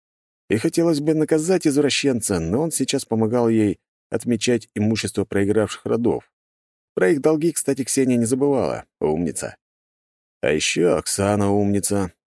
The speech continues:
Мало того, что она мастерски успокаивала детей там в подвале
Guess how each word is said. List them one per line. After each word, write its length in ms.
Мало 320
того, 400
что 240
она 200
мастерски 520
успокаивала 540
детей 400
там 200
в 60
подвале 460